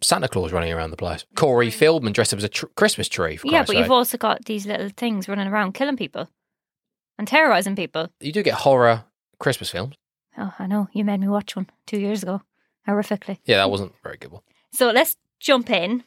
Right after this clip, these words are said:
Speaker 2: So it starts off and we meet the dad, uh, Randall, what's his surname? Ritz?
Speaker 1: Peltzer.
Speaker 2: Peltzer, um, who is an inventor, not a very good one by the sa-, by the looks of things. But he's walking through Chi-
Speaker 1: Bathroom buddy. That's what it's called. Couldn't fucking remember that in the first recording.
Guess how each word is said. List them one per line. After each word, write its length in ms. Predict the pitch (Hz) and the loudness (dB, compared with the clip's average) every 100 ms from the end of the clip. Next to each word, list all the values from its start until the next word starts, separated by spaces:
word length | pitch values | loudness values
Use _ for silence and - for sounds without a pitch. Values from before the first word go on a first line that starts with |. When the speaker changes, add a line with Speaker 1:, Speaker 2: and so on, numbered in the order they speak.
| _ 233 | _ -2
Speaker 2:
So 420 | - 233 233 151 | 4 6 6 4
it 80 | 220 | 0
starts 320 | - 285 269 | 2 2 4
off 240 | 247 226 - | 4 4 2
and 120 | 214 | -2
we 60 | |
meet 240 | 208 208 - | -2 -2 -4
the 80 | 196 | -2
dad, 400 | 196 170 202 240 - | 2 4 2 0 0
uh, 280 | 196 190 180 | 2 2 2
Randall, 640 | 202 214 214 208 202 202 196 | 2 2 2 0 0 -4 -8
what's 140 | 233 - | -12 -12
his 100 | 247 | -8
surname? 360 | 285 277 302 - | -4 -4 -6 -6
Ritz? 360 | 254 - - _ | -6 -6 -14 _
Speaker 1:
Peltzer. 520 | - 170 - - 110 - | 0 0 0 -2 -2 2
Speaker 2:
Peltzer, 460 | 226 202 - 180 _ - | 0 0 -6 -6 _ 0
um, 200 | 220 214 | 2 2
who 140 | 226 | 2
is 120 | 214 214 | 2 0
an 80 | |
inventor, 500 | 208 196 180 180 202 202 | -2 2 0 0 0 2
not 240 | 214 220 | 4 2
a 40 | |
very 260 | 202 202 196 | 2 2 0
good 240 | - 202 | 0 -4
one 140 | 175 170 | -4 -6
by 100 | 170 | -6
the 60 | 180 | -6
sa-, 200 | 190 - - | -6 -8 -6
by 120 | 185 | -6
the 60 | |
looks 220 | 180 180 - | -4 -6 -8
of 60 | |
things. 340 | 185 190 202 - - | -10 -6 -6 -6 -6
But 80 | 240 | -2
he's 220 | 277 - | -2 0
walking 300 | 269 254 233 | 0 0 -4
through 180 | - 220 | -14 0
Chi- 100 | 196 | 4
Speaker 1:
Bathroom 360 | 220 180 190 151 | 4 4 0 4
buddy. 420 | 139 120 107 85 _ _ _ _ _ _ - | 2 4 0 -2 _ _ _ _ _ _ 0
That's 180 | 180 | 2
what 100 | 175 | 2
it's 80 | 156 | 0
called. 400 | - 185 208 196 _ | 2 4 4 2 _
Couldn't 160 | - 190 | -6 -4
fucking 280 | - 202 190 | 2 2 2
remember 240 | 220 190 | 0 2
that 80 | 135 | 0
in 60 | 120 | -2
the 40 | |
first 280 | - 135 131 | -2 -2 -2
recording. 420 | 131 151 175 208 | -2 2 4 2